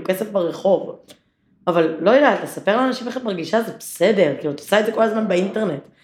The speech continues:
למה את לא יכולה לספר לחברות שלך? למה את יכולה לשבת ולהקליט פודקאסט, ולא לבוא לחברה ולהגיד לה, "אה, וואי, אני במצב ממש לא טוב"? כאילו, מה שאמרתי לכם עכשיו בתחילת הפרק, לא אמרתי חברות שלי,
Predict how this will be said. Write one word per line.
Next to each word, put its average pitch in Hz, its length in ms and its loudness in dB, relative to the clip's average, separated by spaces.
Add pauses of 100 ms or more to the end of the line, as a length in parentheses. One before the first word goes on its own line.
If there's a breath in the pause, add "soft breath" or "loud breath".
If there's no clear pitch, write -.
(200 soft breath)
למה 196 120 4
את 196 60 -2
לא 214 40 2
יכולה 220 160 4
לספר 214 220 -4
לחברות 190 420 -2
שלך? - 240 -18 (340 soft breath)
למה 240 180 4
את 262 40 -2
יכולה 226 220 2
לשבת 208 300 -2
ולהקליט 165 460 -2
פודקאסט, - 380 -6
ולא 190 220 4
לבוא 170 200 2
לחברה 180 360 0
ולהגיד 208 240 2
לה, 214 60 0 (120)
"אה, 240 140 6 (100)
וואי, 196 220 2
אני 175 140 0
במצב 165 260 0
ממש 180 380 -2
לא 165 180 -6
טוב"? - 220 -6 (840)
כאילו, 294 140 4
מה 320 140 6
שאמרתי 262 320 2
לכם 202 180 0
עכשיו 190 220 -6
בתחילת 175 340 0
הפרק, 247 240 2 (380 loud breath)
לא 226 100 6
אמרתי 247 280 2
חברות 143 400 -6
שלי, 170 240 -4